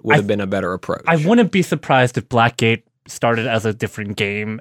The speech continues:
Speaker 2: and then Warner Bros. was like, "Why don't you just skin that with Batman?" And just, like,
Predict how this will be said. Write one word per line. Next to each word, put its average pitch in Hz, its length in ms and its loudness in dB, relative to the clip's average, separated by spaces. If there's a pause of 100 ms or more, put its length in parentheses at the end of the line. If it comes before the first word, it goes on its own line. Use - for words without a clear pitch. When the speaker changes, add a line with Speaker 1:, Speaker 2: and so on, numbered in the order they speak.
(100)
Speaker 2:
and 110 160 -2
then 104 120 0
Warner 110 220 0
Bros. 107 220 0
was 104 80 -10
like, 110 260 -4
"Why 117 80 -2
don't 170 140 -4
you - 80 -16
just 143 160 0
skin 120 340 -2
that 98 260 2
with 104 160 -4
Batman?" 98 520 -4
And 92 200 -12
just, 95 220 -10
like, 90 160 -10